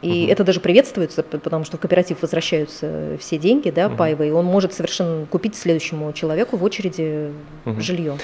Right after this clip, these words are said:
Speaker 2: Ну, десять,
Speaker 1: Мгм.
Speaker 2: десять лет — это стандартный, э, э,
Speaker 1: Это просто
Speaker 2: записано в
Speaker 1: стандартное,
Speaker 2: законодательстве,
Speaker 1: удобное для
Speaker 2: да?
Speaker 1: всех.
Speaker 2: Написано
Speaker 1: Нет, это
Speaker 2: или нет? Или каждый кооператив сам выбирает, какой
Speaker 1: Ну
Speaker 2: срок
Speaker 1: вот,
Speaker 2: назначать?
Speaker 1: да, вот в нашем кооперативе десять лет так приняли, что это действительно, это не очень большой срок, и
Speaker 2: Мгм.
Speaker 1: платежи действительно достаточно не-,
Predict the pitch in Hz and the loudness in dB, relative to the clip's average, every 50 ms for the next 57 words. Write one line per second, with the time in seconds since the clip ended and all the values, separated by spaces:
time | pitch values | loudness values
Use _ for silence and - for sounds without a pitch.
0 | - - 135 127 123 147 170 160 - 147 - - - - 95 156 185 202 151 - | 4 6 6 8 10 8 6 6 4 -2 -4 -2 0 6 6 6 8 6 4 6
1 | 139 147 147 - 139 - 139 - - 143 131 135 135 135 135 131 - 127 120 113 | 8 8 8 8 6 2 0 4 6 6 6 10 10 10 10 8 8 6 8 8
2 | 110 104 98 - 57 80 101 107 98 101 - - - - 113 - - - 415 381 | 8 6 4 2 0 0 2 2 2 0 -2 -4 -2 0 2 2 6 6 8 10
3 | 403 415 - 349 262 262 320 311 - 349 339 294 285 262 262 - 254 277 311 262 | 10 10 8 10 8 8 10 12 12 12 12 12 12 12 12 12 12 10 10 10
4 | 247 226 214 208 196 131 160 185 196 - - 202 170 - - - 247 269 320 330 | 10 10 10 10 10 10 10 10 8 6 4 4 4 4 4 6 6 8 8 8
5 | - 302 - - 285 277 269 269 262 254 220 240 240 240 240 220 - 151 156 139 | 6 8 8 10 10 12 12 12 12 12 10 10 10 8 8 10 10 10 10 8
6 | 123 - 131 - 117 117 117 - 202 - - - 151 139 127 117 107 113 110 120 | 6 0 0 4 4 4 6 6 4 4 6 6 6 8 8 8 8 10 12 12
7 | 127 131 - - - - - - 120 110 240 277 320 320 311 311 - - 262 262 | 12 10 8 4 -2 -4 0 0 2 2 4 4 6 6 6 6 4 2 0 0
8 | 254 247 233 285 247 202 190 196 208 220 240 269 247 - 226 - 202 214 214 214 | 2 6 10 10 12 12 10 8 4 2 0 0 2 0 -2 0 0 0 0 2
9 | 214 - 208 202 202 220 - 185 - 262 285 285 214 - - 285 311 302 247 190 | 2 2 0 2 2 2 2 2 4 4 4 4 2 4 6 6 8 8 6 6
10 | 175 - - 196 185 185 185 170 180 - - 240 233 - 190 175 175 165 - 185 | 4 2 2 2 2 2 0 -2 -2 0 -2 0 2 2 2 2 2 2 2 2
11 | 196 196 175 - 185 170 180 180 180 - 190 190 190 - 269 294 320 311 - - | 2 2 2 0 2 2 2 2 2 0 0 0 2 2 2 2 2 0 -6 -12
12 | - - 185 180 180 175 180 175 - 170 170 - 196 196 - 208 185 185 160 165 | -8 -4 -2 0 2 2 4 4 2 2 2 0 0 2 2 0 0 0 -2 -4
13 | - - - 175 - 165 156 151 147 156 - - 165 - - - 180 165 165 160 | -6 -4 -4 -4 -2 -4 -4 -2 -4 -4 -4 -4 -6 -6 -4 -6 -4 -2 -2 -2